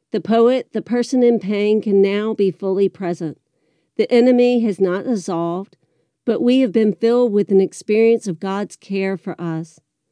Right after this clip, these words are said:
Our prayers have been answered in that the reality of God's loving strength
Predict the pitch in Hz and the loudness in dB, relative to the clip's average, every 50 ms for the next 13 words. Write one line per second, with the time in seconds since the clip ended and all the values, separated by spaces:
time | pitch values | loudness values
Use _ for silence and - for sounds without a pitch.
0 | _ _ _ _ _ _ _ _ - 214 214 - - 262 247 247 262 269 262 247 | _ _ _ _ _ _ _ _ -4 -4 -4 -4 -4 -2 0 0 0 0 0 -2
1 | 202 165 214 208 - - 226 226 240 262 240 - 214 202 190 165 - - 196 190 | 0 2 0 0 0 2 2 2 2 2 0 -4 -4 -4 -4 -4 0 0 2 2
2 | 190 - 202 185 196 190 202 196 202 214 226 247 233 233 220 196 180 160 196 190 | 2 0 -2 0 0 0 0 -2 -2 -4 -6 -4 -2 -2 -2 -2 -2 -4 -6 -6
3 | 190 202 202 170 196 175 175 190 202 208 233 240 233 - - - 196 185 180 175 | -4 -4 -4 -6 -8 -8 -4 -4 -2 0 0 -2 -2 -4 -8 -6 -4 -2 -2 -2
4 | 185 180 | -2 -4